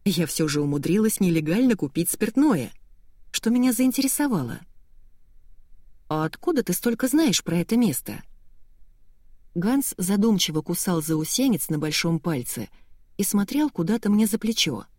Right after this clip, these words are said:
Когда я заговорила, он тут же поглядел на меня. «А, прости, я заслушался».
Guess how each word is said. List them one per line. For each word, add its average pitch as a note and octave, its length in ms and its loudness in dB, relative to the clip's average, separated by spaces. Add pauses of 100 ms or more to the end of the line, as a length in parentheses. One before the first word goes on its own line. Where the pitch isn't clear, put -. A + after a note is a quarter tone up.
(600)
Когда D#3 220 -2
я D#3 120 2
заговорила, D#3 720 0 (440)
он F3+ 160 2
тут F#3+ 200 0
же F3+ 120 2
поглядел G3+ 480 0
на B2+ 80 -2
меня. A2+ 320 -6 (1300)
«А, G3+ 440 0 (500)
прости, A3+ 340 -2
я D3+ 160 0
заслушался». F3+ 800 -2